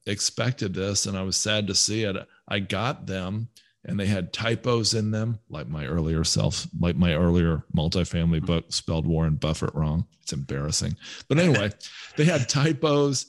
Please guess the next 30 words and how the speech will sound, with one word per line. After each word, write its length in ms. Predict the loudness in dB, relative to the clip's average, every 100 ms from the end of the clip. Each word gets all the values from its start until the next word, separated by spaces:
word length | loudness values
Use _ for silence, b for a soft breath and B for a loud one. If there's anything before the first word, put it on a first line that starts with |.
| B B
and 160 | -4 -2
that 120 | 0
you 160 | 0 2
could 160 | 2
just 200 | 0 -2
tell 200 | -2 -2
they 140 | 0 2
were 120 | 2
homegrown. 800 | 0 0 -4 -4 -4 -2 -2 -4
And 120 | -4
so 360 | -2 -2 -2 -2
I 240 | 0 0
decided 560 | -2 -4 -2 -2 -2 -4
to 60 |
put 200 | -6 -6
together, 560 | -4 -4 -2 0 -2 -2
uh, 260 | -2 -2
the 160 | -2 -6
best 420 | -2 -2 -2 -2
book 180 | -2 -2
I 120 | -4
could 200 | -4 -6
come 220 | -4 -2
up 240 | -2 -2 -4
with. 260 | -4 -4
And 100 | -4
I 140 | -4 -4
spent 340 | -4 -4 -4
a 80 | -4
couple 480 | -4 -4 -2 -4